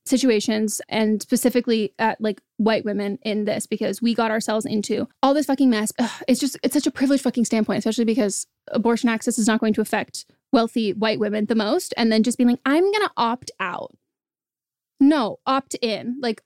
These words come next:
opt in. There's a lot of people who, like, do not have the privilege of, like,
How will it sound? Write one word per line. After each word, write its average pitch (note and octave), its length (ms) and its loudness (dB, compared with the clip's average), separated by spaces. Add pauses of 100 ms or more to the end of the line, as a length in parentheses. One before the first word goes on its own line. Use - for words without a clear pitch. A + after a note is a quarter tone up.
opt B3 280 0
in. A#3+ 340 0
There's C#4 140 0
a A#3+ 40 0
lot A3 180 -2
of A3+ 80 -8
people A3 240 -4
who, A3+ 80 -2
like, G#3+ 160 -2
do A3+ 100 -4
not G#3+ 160 -4
have G#3+ 120 -8
the A3 60 -2
privilege G#3+ 440 -4
of, A3 100 -4
like, G#3+ 160 -6